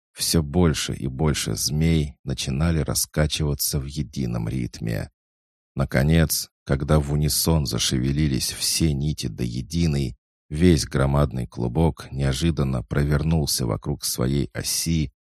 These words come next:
и раскрылся, будто живой цветок. В казавшейся непроницаемой стене что-то щёлкнуло. Где-то внутри загрохотали невидимые цепи, а ещё через миг камни перед нами расступились,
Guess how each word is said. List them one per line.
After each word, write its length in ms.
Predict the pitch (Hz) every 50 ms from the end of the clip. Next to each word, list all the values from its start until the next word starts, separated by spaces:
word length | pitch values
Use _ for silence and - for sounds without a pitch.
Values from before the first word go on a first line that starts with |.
| _ _
и 60 | 73
раскрылся, 1000 | 71 67 69 65 - - - - 76 87 90 85 78 - - 76 76 76 73 69 -
будто 420 | - 71 85 82 - _ _ 85 80
живой 420 | 76 76 73 65 62 64 60 57
цветок. 840 | - - - 58 58 55 - _ - 64 62 53 50 - - - - _ _ _ _ _ _ _ _ _ _ _ _
В 100 | - -
казавшейся 760 | - 76 76 73 76 95 90 82 - - 73 67 - - 71 71
непроницаемой 920 | 73 69 62 60 73 78 80 76 - - - 78 76 71 67 62 60 58
стене 680 | 57 - - - 65 62 62 71 78 82 80 71 71 -
что-то 400 | - - - - 69 65 - 64
щёлкнуло. 920 | 60 - - - - - 82 80 73 - - 62 60 57 52 50 50 52 - - _ _ _ _ _ _ _
Где-то 400 | - 78 78 85 82 - - 73
внутри 480 | - 73 80 76 - - - 82 73 65
загрохотали 840 | 60 - 65 58 - 65 65 - - 65 - - 80 80 78 65
невидимые 680 | 58 58 58 60 62 73 78 67 - 58 57 60 58 57
цепи, 640 | - - - - 85 85 69 - 65 57 53 52 - _ _ _ _ _ _ _ _
а 80 | 65
ещё 480 | 69 67 71 71 - - - - 98 92
через 360 | - - 76 67 69 64 64
миг 420 | 69 73 71 65 - - - - - _ _
камни 400 | - 85 87 85 80 73 64 58
перед 300 | - - 64 65 65 53
нами 240 | 69 73 73 67 60
расступились, 1000 | 58 55 58 - - - - - - - - - 80 80 76 78 73 - - -